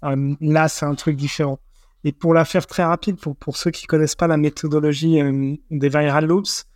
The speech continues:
le constat, il est très simple de Reforge, c'est de dire, au fur et à mesure, les coûts d'acquisition d'un utilisateur, ils ne font que grimper.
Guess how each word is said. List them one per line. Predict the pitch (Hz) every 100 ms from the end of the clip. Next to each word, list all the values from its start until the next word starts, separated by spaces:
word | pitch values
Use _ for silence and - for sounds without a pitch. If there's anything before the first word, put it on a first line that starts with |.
| - - _
le | 147 151
constat, | 175 165 196
il | 180
est | 151
très | - 160
simple | - 170
de | 151
Reforge, | 147 143 165 170 165
c'est | - 139
de |
dire, | 131 165 175
au | 147
fur | - 165
et |
à | 165
mesure, | 160 160 175
les | 147
coûts | - 170
d'acquisition | 165 - 156 - 170
d'un | 156 147
utilisateur, | 143 - 160 147 170
ils | 147
ne | 139
font | - 151
que | -
grimper. | 175 147 151 - 156